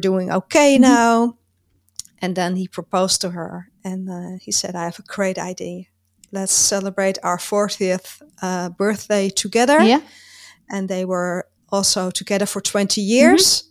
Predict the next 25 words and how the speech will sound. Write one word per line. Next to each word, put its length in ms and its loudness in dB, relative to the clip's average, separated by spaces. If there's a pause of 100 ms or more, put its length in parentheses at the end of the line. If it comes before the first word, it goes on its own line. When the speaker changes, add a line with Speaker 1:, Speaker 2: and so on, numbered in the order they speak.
Speaker 1:
So 340 0
they 140 -2
celebrated, 760 0 (260)
you 60 -6
know, 220 -2
forty, 480 -2
forty 480 0
is 160 0
eighty, 400 0
plus 300 0
their 140 0
twenty-year 640 0
Speaker 2:
Is 80 2
Speaker 1:
anniversary, 720 4
Speaker 2:
a 40 2
hundred? 360 2
Oh, 80 2
nice. 100 4
Speaker 1:
a 40 0
hundred 460 2
years. 380 6
Speaker 2:
Good. 400 4 (460)
Speaker 1:
And 260 0
then, 320 0
uh, 360 -4